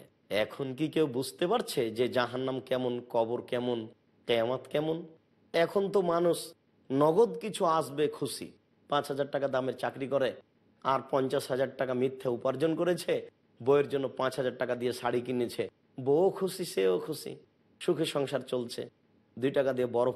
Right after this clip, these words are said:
কিনতো, পঞ্চাশ টাকা দিয়ে বরফ কিনেছে, দুই টাকা দিয়ে, দশ টাকা দিয়ে,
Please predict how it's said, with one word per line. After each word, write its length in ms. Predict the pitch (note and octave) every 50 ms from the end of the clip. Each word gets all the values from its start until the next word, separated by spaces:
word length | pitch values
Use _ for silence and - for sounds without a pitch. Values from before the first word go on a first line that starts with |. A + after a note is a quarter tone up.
| - -
কিনতো, 340 | - C3+ A#2+ G#2+ A2+ A2 G#2 - _ _ _ _ -
পঞ্চাশ 420 | B2 A#2 A2+ G#2+ - A2 - -
টাকা 200 | - A2+ A2 A2+
দিয়ে 120 | G#2 G#2 G2+
বরফ 260 | F#2+ G2 G#2 B2+ C#3 - -
কিনেছে, 380 | - E3 E3 D#3+ D#3+ - D#3 C#3+ - _ _ _ _ _ _ -
দুই 160 | A#2+ B2 D#3
টাকা 280 | D3 D#3 D#3 C#3 D3+ C#3+
দিয়ে, 160 | C3+ C#3+ C#3+
দশ 240 | C3 B2+ C#3 C3+ -
টাকা 220 | - C#3+ C3 C3
দিয়ে, 180 | C3 C3+ C3